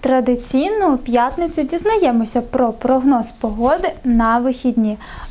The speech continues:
Отже, на цих вихідних дещо підвищиться атмосферний тиск. У деяких регіонах пройдуть дощі,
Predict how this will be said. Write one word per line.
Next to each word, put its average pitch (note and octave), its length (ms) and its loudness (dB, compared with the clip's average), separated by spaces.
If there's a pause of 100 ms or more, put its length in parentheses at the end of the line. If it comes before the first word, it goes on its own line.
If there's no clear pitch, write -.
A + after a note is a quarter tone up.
Отже, A#3 400 0
на A3+ 140 0
цих A#3+ 260 -2
вихідних C4 560 2 (260)
дещо B3 540 0
підвищиться C4 760 -2
атмосферний A#3+ 580 2
тиск. G#3+ 520 -6
У C4+ 80 0
деяких C4 440 0
регіонах C4+ 580 2 (140)
пройдуть A#3 480 0
дощі, B3+ 500 0